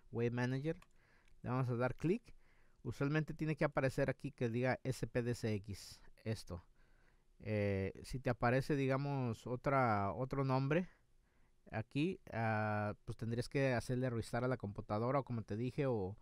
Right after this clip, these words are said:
o reini-, eh, quitar el cable y otra vez apagar la máquina, la S P D C X y otra vez conectarla para que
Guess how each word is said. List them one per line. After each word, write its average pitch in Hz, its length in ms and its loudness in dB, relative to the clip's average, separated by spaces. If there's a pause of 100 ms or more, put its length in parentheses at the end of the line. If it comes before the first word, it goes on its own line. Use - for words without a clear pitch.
(420)
o 110 280 -2
reini-, 113 520 0
eh, 101 560 0 (460)
quitar 135 280 4
el 143 120 6
cable 147 320 6
y 147 60 4
otra 139 240 2
vez 135 360 0
apagar 120 420 2
la 160 100 8
máquina, 160 440 2
la 131 80 2
S 131 160 0
P 135 140 0
D 135 100 4
C 160 120 0
X 147 220 -4
y 135 60 0
otra 127 160 -2
vez 127 140 -2
conectarla 123 500 -2
para 104 220 -4
que 95 320 -6